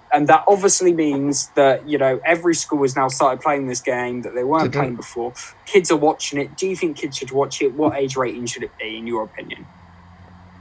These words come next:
Speaker 2: I haven't watched enough of it to make a decision.
Speaker 1: No, I think it should be a fifteen.
Speaker 2: I'm also not the B B F C person.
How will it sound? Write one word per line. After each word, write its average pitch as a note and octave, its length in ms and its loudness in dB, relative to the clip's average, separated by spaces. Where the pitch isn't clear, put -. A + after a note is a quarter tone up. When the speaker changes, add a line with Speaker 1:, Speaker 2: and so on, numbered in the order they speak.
Speaker 2:
I A#3 100 -4
haven't G3 260 0
watched D3+ 260 0
enough D3 320 0
of C3+ 140 -2
it C#3+ 180 2
to - 120 -8
make C#3 260 2
a C3 40 -2
decision. B2+ 640 0
Speaker 1:
No, D3+ 640 -2
I D#3 200 6
think F3 200 -2
it - 40 -2
should - 140 -8
be B2+ 120 -2
a A2+ 40 -4
fifteen. - 880 -8
Speaker 2:
I'm F3 240 6
also D#3+ 460 6
not C3 500 4
the A#2+ 100 2
B A2+ 320 -2
B A2 260 0
F G2 220 2
C G2 540 0
person. G2 500 0